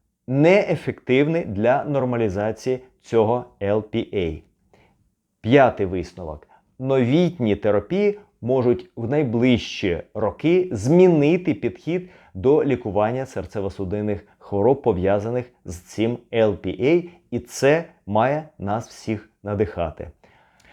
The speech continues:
Сподіваюся, що сьогоднішній випуск трохи прояснив для вас ситуацію з ліпопротеїном А. Якщо вам сподобалося це відео, то зробіть прямо зараз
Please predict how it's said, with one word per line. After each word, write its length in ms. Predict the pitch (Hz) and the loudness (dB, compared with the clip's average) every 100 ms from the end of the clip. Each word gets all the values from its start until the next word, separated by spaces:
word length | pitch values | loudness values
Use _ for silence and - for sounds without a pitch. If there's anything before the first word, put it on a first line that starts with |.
| - _ _ _ | -20 _ _ _
Сподіваюся, 760 | - 143 131 160 202 185 160 | -4 2 4 6 4 2 -4
що 320 | - 175 - | -2 -2 -2
сьогоднішній 760 | - 165 165 147 131 - 127 - | -2 2 2 2 -2 -4 -6 -6
випуск 720 | 107 101 165 190 107 - - | -6 0 0 0 -4 -8 -10
трохи 340 | - 156 170 175 | -2 0 0 -2
прояснив 500 | 147 123 - 175 131 | 0 0 -2 -4 0
для 140 | 113 | 0
вас 280 | 117 143 - _ _ | 2 0 -6 _ _
ситуацію 960 | - 156 151 127 139 156 - 185 185 - | -4 0 4 4 4 2 0 2 2 0
з 360 | 98 135 185 180 - _ _ _ 107 | -2 2 2 0 -14 _ _ _ -2
ліпопротеїном 920 | 147 156 151 113 - 107 117 123 120 117 | -2 0 -4 -6 -4 -2 0 -2 -6 -2
А. 260 | 101 87 85 - - - | -2 -2 -6 -16 -20 -2
Якщо 300 | 139 143 190 | 0 2 4
вам 220 | 202 196 - | 4 2 -4
сподобалося 1160 | - - 180 165 135 151 123 113 98 - 90 - | -16 -4 0 2 6 6 6 2 0 -4 -12 -12
це 280 | - 135 107 | -6 0 0
відео, 460 | 95 165 180 190 180 - | 0 -2 0 0 -2 -8
то 120 | - 127 | -4 -2
зробіть 380 | 131 156 190 | 0 -2 -4
прямо 300 | - 147 156 | -4 -2 -2
зараз 420 | 101 117 147 - | 0 0 0 -4